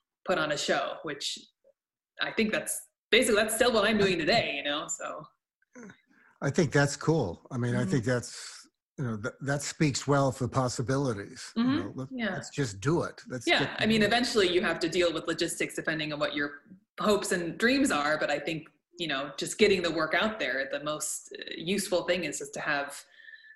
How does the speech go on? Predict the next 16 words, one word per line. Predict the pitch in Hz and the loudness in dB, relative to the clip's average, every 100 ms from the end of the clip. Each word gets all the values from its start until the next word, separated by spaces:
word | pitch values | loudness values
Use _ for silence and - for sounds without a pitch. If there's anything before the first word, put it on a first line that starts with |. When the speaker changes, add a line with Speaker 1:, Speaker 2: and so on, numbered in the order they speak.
| _ _ _ - | _ _ _ -8
Speaker 1:
collaborators | 180 170 175 175 170 160 | 0 2 4 4 4 0
who | 170 | 0
believe | 165 165 165 | 2 2 2
in | 165 | 0
you, | 160 160 | 0 0
that, | 156 143 - - _ - | 2 2 0 -12 _ -6
uh, | 151 147 143 143 143 - | -4 -2 -2 -2 -2 -4
inspire | 160 151 160 160 156 | -4 -2 0 0 0
you, | 139 123 147 147 | -2 -2 -4 -6
that | - - - _ | -8 -10 -12 _
you | 156 147 - _ _ | -6 -6 -8 _ _
have | 160 151 - - - _ - | -2 -2 -4 -14 -20 _ 0
time | 196 175 170 | 2 4 2
to | |
spend | 160 180 180 139 | 0 2 2 0
with. | 123 - | -4 -6